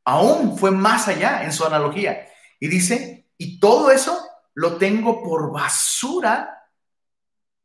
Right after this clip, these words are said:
para poder experimentar la ganancia de Cristo". Y ese término basura ahí,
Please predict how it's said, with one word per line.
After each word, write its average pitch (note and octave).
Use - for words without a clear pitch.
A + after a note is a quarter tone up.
para C#3
poder D#3+
experimentar D3+
la F#3
ganancia E3+
de G#2
Cristo". A#2
Y F3+
ese G#3+
término G3+
basura A3
ahí, D3